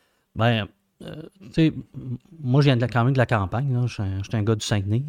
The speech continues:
Euh, j'ai toujours travaillé avec mes amis, puis en étant en campagne, euh, travailler dans les vaches laitières, faire les foins, j'ai, on connaissait ça, tout ça. Puis j'ai, c'est toujours un côté que j'ai adoré, euh,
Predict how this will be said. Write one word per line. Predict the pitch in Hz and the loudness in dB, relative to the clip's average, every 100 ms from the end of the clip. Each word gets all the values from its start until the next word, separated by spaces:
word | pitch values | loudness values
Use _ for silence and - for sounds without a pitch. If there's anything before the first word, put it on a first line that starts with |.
| 147 | -6
Euh, | 104 98 101 98 101 101 104 107 110 113 123 123 120 | -6 -4 -6 -6 -6 -8 -10 -12 -14 -16 -14 -12 -2
j'ai | 110 | 0
toujours | 131 120 151 | 4 4 4
travaillé | 123 113 123 | 2 2 2
avec | |
mes | 127 113 107 | 2 2 2
amis, | 104 117 | 0 0
puis | 120 | -2
en | 101 90 104 | -2 0 0
étant | 92 113 | 2 0
en | |
campagne, | 113 107 92 117 113 98 | 2 0 0 0 0 -2
euh, | 92 | -4
travailler | - 95 101 | -6 -6 -4
dans | 104 | -2
les | 101 | -2
vaches | 98 101 | -2 -4
laitières, | 101 - 117 120 | -6 -2 -2 -2
faire | 101 | -2
les | 95 95 | -2 -4
foins, | - 104 120 120 | -4 -4 -2 -2
j'ai, | 101 95 98 | -4 -6 -6
on | |
connaissait | 98 101 101 - 95 | -8 -6 -8 -8 -8
ça, | 110 | -10
tout | - | -8
ça. | 160 | -4
Puis | 156 | 0
j'ai, | 110 - - - - - - - | 0 -2 -10 -20 -20 -20 -20 -10
c'est | - | -2
toujours | 151 190 | 4 4
un | 156 | 4
côté | 139 117 147 | 2 2 2
que | 143 | 2
j'ai | 117 | 4
adoré, | 107 104 104 107 131 117 | 4 2 2 2 0 0
euh, | 98 92 | 0 -2